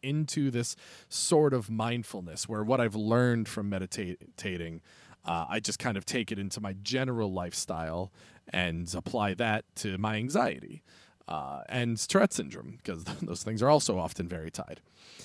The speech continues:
Um, and I, and the discipline over, like, the choice of my own actions is a very, like, important part of my lifestyle now.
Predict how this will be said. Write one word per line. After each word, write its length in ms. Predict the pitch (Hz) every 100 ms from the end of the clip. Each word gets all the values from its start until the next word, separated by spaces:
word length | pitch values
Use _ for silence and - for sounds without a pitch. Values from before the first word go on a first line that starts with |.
| - - - _
Um, 480 | 90 80 80 80 80 - _ _ _ _ _ _ _ _ _ _ _ _
and 360 | 110 98 101 95 -
I, 380 | 104 98 95 95 -
and 340 | 107 95 92
the 120 | 110
discipline 640 | 113 151 156 151 - 131 117
over, 320 | 107 110 104
like, 200 | 95 -
the 80 | 110
choice 320 | - 123 -
of 80 | 113
my 160 | 110
own 120 | 101 107
actions 600 | 113 - 95 92 90 95
is 160 | 90
a 60 | 92
very, 260 | 98 104 101
like, 200 | 92 107
important 540 | 101 - 110 85 101
part 220 | 98 85
of 120 | 95 98
my 100 | 98
lifestyle 720 | 110 139 - - 78 58 62 62
now. 260 | - 135